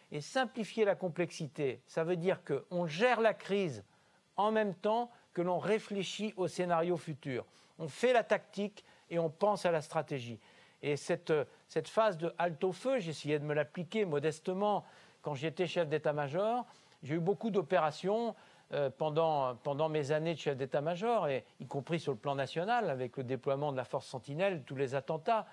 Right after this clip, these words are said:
Ça a été quand même très difficile et je pensais à chaque fois à commander au quotidien la crise, les opérations, mais simultanément à ne pas oublier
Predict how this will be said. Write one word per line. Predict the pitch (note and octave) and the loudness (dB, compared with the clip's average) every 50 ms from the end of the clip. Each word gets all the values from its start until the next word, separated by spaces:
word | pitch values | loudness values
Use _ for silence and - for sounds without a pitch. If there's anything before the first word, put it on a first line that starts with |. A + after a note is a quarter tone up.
| - - - - _ - | -18 -20 -20 -20 _ -10
Ça | - | -8
a | B2 | -8
été | - - C#3+ B2 | -6 -4 -6 -2
quand | - C#3+ | 0 0
même | C#3+ C#3 B2 A2+ | 0 0 -2 -6
très | - - - C#3+ | -6 -4 -4 -4
difficile | C3+ C3+ C3+ - E3 D#3 - C4+ C4+ C4 | -2 -4 -6 -8 -10 -6 -2 0 0 0
et | G#3+ F#3 E3+ D#3 D#3 D#3 C3+ - - _ _ _ _ _ _ _ _ _ _ _ _ _ - - - | 0 0 0 2 2 0 0 -4 -8 _ _ _ _ _ _ _ _ _ _ _ _ _ -20 -16 -10
je | - A#2+ E3 | -4 -4 -4
pensais | E3 - G3 G3+ F3 - - A#3 | -2 0 0 -2 0 2 4 4
à | G#3 E3+ | 4 4
chaque | - - G3 - | 2 -2 -2 -4
fois | - - - F#3 F3 G3+ A#3 - - - - - - - - - - - - | -4 -2 2 2 4 2 2 0 -4 -14 -20 -20 -20 -20 -20 -20 -20 -8 -4
à | - D#3 D#3 | -2 -2 -2
commander | - - - - B3 A#3+ A#3 A#3 A3+ F#3+ F3 G3+ G3+ F#3+ D#3 - - - | -4 0 2 4 4 6 6 4 4 4 4 4 4 4 2 -2 -2 0
au | A#3+ A#3 A3 | 2 2 2
quotidien | E3 - G#3+ G3+ - - F#3 E3+ D#3 E3 F#3+ F#3+ F3 D3+ B2 - - - | 2 2 2 2 2 -2 -6 -4 -2 0 2 2 2 2 0 -4 -8 -8
la | C3 C#3 E3 F#3+ F#3 | 0 2 2 2 2
crise, | - - - G#3+ G3+ F3+ D3 C3+ | 0 -2 -2 0 0 0 0 0
les | D3+ D#3 C3 | 0 0 2
opérations, | D#3 D3+ B2 D#3+ C#3 C3 B2+ - - - D#3 E3+ F3 - - - - - - | 0 2 2 2 2 2 2 -2 -2 -2 -2 -2 -2 -6 -12 -20 -20 -10 -4
mais | D3 D#3+ | -4 -4
simultanément | D#3 D#3 - - B3+ B3 A#3 A3+ F#3+ E3 G3 F#3 F3 E3+ D#3+ D#3+ D#3 D#3+ F3 F#3 - - - - | -4 -4 -2 -2 0 2 2 0 2 2 2 2 4 2 2 2 2 2 0 -2 -4 -8 -6 -2
à | D#3+ E3 | 0 0
ne | F3 F3 | 0 0
pas | E3+ - A#3+ A#3 G#3 E3+ | 2 4 4 4 4 2
oublier | G#3 G3 E3 D#3+ E3+ E3 D#3 D#3+ E3+ F#3 F#3+ F#3 | -2 -2 0 0 -2 0 2 2 2 2 2 0